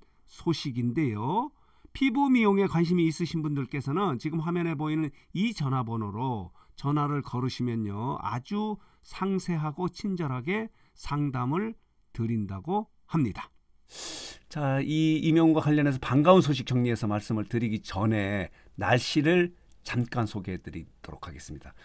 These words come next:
날씨가 너무너무 추워요. 어제와 같이 굉장히 추운데요. 자, 보도록 하겠습니다. 지금 오전 여덟 시 현재 날씨가요,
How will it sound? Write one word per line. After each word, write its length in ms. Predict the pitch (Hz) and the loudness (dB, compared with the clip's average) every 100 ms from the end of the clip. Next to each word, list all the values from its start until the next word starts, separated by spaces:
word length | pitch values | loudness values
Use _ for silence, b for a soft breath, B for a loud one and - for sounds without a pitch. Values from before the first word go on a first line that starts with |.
| b | b
날씨가 360 | 113 135 156 131 | 0 2 2 2
너무너무 560 | 104 123 151 190 147 | 4 6 8 10 8
추워요. 300 | 101 - 60 - - - b b b b | 4 -8 -14 -14 -20 -20 b b b b
어제와 420 | 131 151 156 151 | 4 8 10 8
같이 360 | 139 143 - - | 8 0 -2 0
굉장히 400 | - 160 240 226 | 4 8 10 8
추운데요. 720 | 156 151 - 98 110 220 294 - - - - _ - - - - | 8 4 6 2 6 6 4 -6 -20 -20 -20 _ -20 -20 -16 -8
자, 120 | - | -6
보도록 380 | 92 98 95 - | -4 -4 -4 -6
하겠습니다. 520 | 98 95 - 95 113 | -6 -6 -4 -4 -2
지금 180 | 113 127 131 | 0 2 6
오전 320 | 151 165 143 | 8 10 8
여덟 260 | 135 170 | 8 6
시 140 | 165 151 | 6 4
현재 240 | 131 131 | 4 4
날씨가요, 760 | 117 113 - 113 120 151 98 | 2 0 -2 2 6 6 4